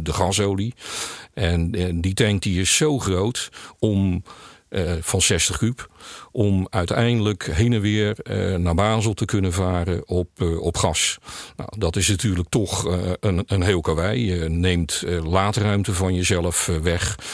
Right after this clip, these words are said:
Dus wat ons betreft moet er, eh, infrastructuur langs de Rijn komen, zodat je in ieder geval met, met kleinere tanks kunt gaan werken. Dan moet je iets meer bunkeren. Maar goed, dat is allemaal in te calculeren. Het liefst zou ik het nog zien, eh, dat we uiteindelijk met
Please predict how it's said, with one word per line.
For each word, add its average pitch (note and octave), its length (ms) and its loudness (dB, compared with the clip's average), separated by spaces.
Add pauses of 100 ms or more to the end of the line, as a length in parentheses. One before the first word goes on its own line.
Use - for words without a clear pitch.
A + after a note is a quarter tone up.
(120)
Dus E2+ 160 0
wat F2+ 140 2
ons C#3 240 2
betreft F#2+ 380 0
moet A2 180 0
er, G2 240 0
eh, F#2 480 0
infrastructuur G#2 760 0
langs A#2+ 340 2
de - 80 0
Rijn B2+ 280 0
komen, E2+ 440 0 (260)
zodat F#2+ 240 2
je E2+ 60 -2
in F#2+ 60 2
ieder A#2+ 200 0
geval E2+ 400 0
met, D#2+ 340 -2
met E2 180 -2
kleinere G2+ 420 0
tanks A2+ 300 -2
kunt A2+ 200 -2
gaan A2 200 -2
werken. G#2 420 -2 (320)
Dan F2 100 0
moet E2 120 0
je - 140 -4
iets - 240 -2
meer E2+ 320 0
bunkeren. A#2 540 0 (320)
Maar G2 100 0
goed, B2+ 120 -2
dat F2+ 80 0
is F2 80 2
allemaal F#2+ 220 2
in A2+ 140 2
te A2+ 100 -2
calculeren. F#2+ 680 0 (340)
Het - 140 0
liefst G2+ 200 4
zou F#2+ 220 2
ik F2 80 -4
het G#2 120 -6
nog F2 180 -2
zien, F#2+ 360 0
eh, F2+ 120 -2 (100)
dat F2 200 0
we F#2 100 -2
uiteindelijk E2+ 600 0
met E2+ 340 -2